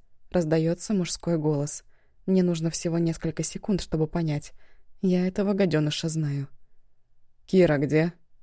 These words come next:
Почти спокойно. Но это опасное спокойствие, и этот утырок должен это почувствовать.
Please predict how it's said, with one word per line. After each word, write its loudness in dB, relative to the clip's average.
Почти -4
спокойно. -2
Но 2
это 0
опасное -2
спокойствие, -6
и 0
этот 0
утырок -4
должен 0
это -4
почувствовать. -6